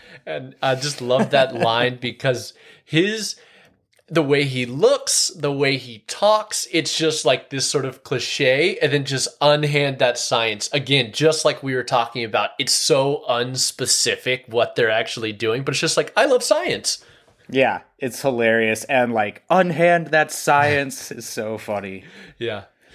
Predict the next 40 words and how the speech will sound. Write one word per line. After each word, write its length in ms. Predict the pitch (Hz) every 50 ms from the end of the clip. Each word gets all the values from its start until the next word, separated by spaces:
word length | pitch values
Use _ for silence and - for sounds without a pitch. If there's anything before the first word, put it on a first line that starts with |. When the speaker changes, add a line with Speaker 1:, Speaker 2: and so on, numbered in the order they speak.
| - - - - - _ _ _ _
Speaker 1:
What 100 | - 135
do 40 | 127
you 40 | 127
got 160 | 135 120 120
next? 280 | 117 113 101 - - -
Speaker 2:
My 240 | 135 139 165 202
next 260 | 220 233 240 220 - -
one's 220 | 214 196 180 160
a 60 | 160
good 300 | 135 131 139 135 127 113
piggyback 600 | - 143 127 123 123 110 117 113 110 110 107 - 127
off 280 | - 117 113 110 107 - 104
that, 340 | 110 110 107 104 104 - -
'cause 160 | 131 120 120
I 120 | 120 135
just 180 | 160 190 185 -
thought 180 | 185 160 147 -
it 80 | 143
was 180 | 139 139 123 110
really 260 | 120 131 135 131 123
funny 500 | 120 - 131 123 117 120 117 113 110 -
and 180 | - 120 120 110
wanted 260 | 110 120 117 113 107
to 120 | - 113 104
call 300 | - - - 117 113 113
attention. 600 | 104 - 117 113 113 - - 117 113 107 107 110 - -
Um, 440 | 127 113 110 107 104 98 95 95 92 - _ _
later 440 | 107 110 131 160 202 190 180 160 -
on, 480 | - 127 135 143 147 139 135 127 120 113
when 160 | 117 117 117
there, 260 | 117 117 117 110 110
there's 380 | 110 113 120 117 113 107 110 113
a, 420 | 110 107 101 101 95 92 95 95 _ _ _ _ _ _ _ _ _ _ _ _ _ _ _ _ _ _ _ _
you 160 | 135 123 123 117
know, 160 | 110 107 104
some 180 | - - 143
kind 180 | 156 180 185 160
of 120 | 127 110
a 40 | 107
knight, 380 | 101 98 104 110 117 123 127